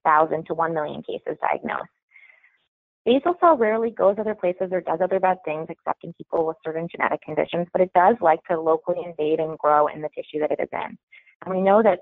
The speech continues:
squamous cell carcinoma, while generally has a great prognosis, does cause deaths annually, something like three to nine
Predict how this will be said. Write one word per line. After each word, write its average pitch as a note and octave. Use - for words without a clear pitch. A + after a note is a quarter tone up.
squamous C#4+
cell G3+
carcinoma, D#3+
while E3
generally E3+
has F3+
a D#3
great D#3+
prognosis, E3
does G3+
cause F3
deaths F#3
annually, -
something F3
like D#3
three F3
to E3
nine D#3+